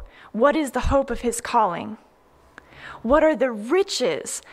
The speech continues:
of the glory of his inheritance in the saints,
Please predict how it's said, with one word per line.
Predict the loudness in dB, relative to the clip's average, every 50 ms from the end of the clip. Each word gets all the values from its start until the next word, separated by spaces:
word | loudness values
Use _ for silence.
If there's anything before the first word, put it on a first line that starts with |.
| -20 -20 -4 0
of | 0 0 2 0
the | -2 -4
glory | -2 -2 -2 0 2 2 4 4 4 2 2 2
of | 0 0 -2
his | -2 -6 -4 -4
inheritance | -4 -4 -4 -2 0 2 2 2 2 0 -2 -4 -4 -2 -4 -6 -6 -6
in | -4 -2 -2 -2
the | -2
saints, | -4 -4 -2 -2 -2 -2 -2 -6 -10 -10 -12 -12 -12 -14